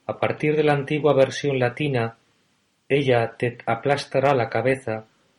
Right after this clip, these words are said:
ha inspirado muchas representaciones de la Inmaculada que aplasta la serpiente bajo sus pies. Ya hemos recordado con anterioridad que esta traducción no corresponde al texto hebraico,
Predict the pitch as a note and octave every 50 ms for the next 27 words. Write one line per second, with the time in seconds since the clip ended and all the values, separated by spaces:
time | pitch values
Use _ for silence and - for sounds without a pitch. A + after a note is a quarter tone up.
0 | _ _ _ _ _ _ _ _ _ _ - A2 A#2 - - - - D#3+ D3 D#3
1 | D#3+ D3+ D#3+ E3 D#3 D#3 E3 E3 E3 - E3 C#3+ - C#3 C#3 - C#3 B2+ - D3
2 | C3+ B2+ - B2+ B2+ - C3+ B2+ B2+ C3+ D3 C3+ C3+ C#3 B2+ B2+ B2 A#2+ A#2 A#2
3 | A2+ A2 - - - A#2+ B2 C3 C#3 B2+ B2+ B2 B2 - - _ _ _ _ _
4 | _ _ _ _ _ _ - B2 A2+ G#2+ G#2+ - - B2 C#3 C#3+ C#3+ - - D#3+
5 | D#3 D#3 D3 - - D3 C3 B2+ - - C#3+ D3 C3+ B2+ - G#2+ A2 G#2+ G#2+ G#2+
6 | - - A2+ - - A#2 - - _ - G2+ F#2 F#2 - - - _ _ _ _
7 | _ _ _ _ _ _ _ _ _ B4 B4 B4 _ _ _ _ _ _ _ _
8 | _ _ _ _ _ _ _ _ _ - A2 A#2+ A#2 A2+ B2 C3+ D3 D3+ E3 D#3+
9 | D#3 - D3+ C#3 C3 - D3+ D#3 D3+ D3+ C#3+ - C#3 B2+ C3 B2+ C3 B2 C3 C3
10 | A#2+ A#2+ A#2 A#2 A2+ A2+ C3 C#3+ D#3 D#3+ - - - A#2+ A#2 A#2+ - - C3 B2
11 | - - B2+ A#2 B2 B2+ B2 - - D3+ C#3+ D3 D#3 E3+ E3 D#3+ D#3 - C#3+ C3
12 | C3 B2+ - - _ D3 C#3+ C#3+ C3 C#3+ C#3 C3 A#2+ A#2 A2+ - - B2+ B2 -
13 | - - - A#2 A2+ A2+ A#2 B2+ D3 D3 C#3+ C#3+ C#3+ - A2+ A2 A2